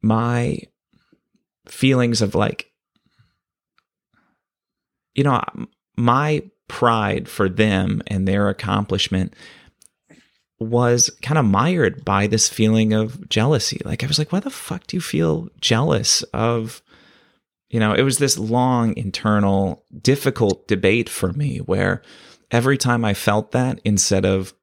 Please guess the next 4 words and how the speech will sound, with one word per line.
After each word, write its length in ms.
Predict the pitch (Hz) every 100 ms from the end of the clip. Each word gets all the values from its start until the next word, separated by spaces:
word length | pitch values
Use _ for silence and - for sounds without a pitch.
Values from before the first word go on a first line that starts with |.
| _
purely 1000 | - - 139 127 117 117 113 107 101 104 -
joy 640 | - 101 92 98 104 113 117
for 200 | - 87
that 320 | 90 87